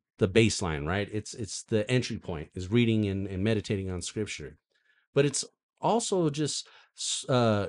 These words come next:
guarding your mind along with that, because as you're reading scripture, you're filling your mind with the word of God. You're also guarding what is going into your mind. And that, and s-, for some,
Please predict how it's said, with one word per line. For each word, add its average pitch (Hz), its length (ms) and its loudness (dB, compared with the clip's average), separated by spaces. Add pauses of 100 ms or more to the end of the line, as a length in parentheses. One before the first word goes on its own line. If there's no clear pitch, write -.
(140)
guarding 156 400 4
your 127 100 2
mind 131 400 2
along 117 340 0
with 147 220 2
that, 87 400 -6
because 113 340 0
as 131 280 0
you're 131 260 4
reading 131 340 2
scripture, 120 480 -2
you're 107 180 0
filling 139 420 2
your 117 120 2
mind 123 320 2
with 110 100 -2
the - 80 -6
word 117 200 -2
of 101 100 -8
God. 110 440 0 (400)
You're 120 120 -2
also 143 380 2
guarding 123 540 2
what 123 180 4
is 110 120 -2
going 113 300 0
into 123 360 -4
your 90 140 -4
mind. 76 420 -10 (580)
And 113 180 6
that, 127 180 4
and 120 120 -2
s-, - 140 -8
for - 140 -2
some, 190 280 4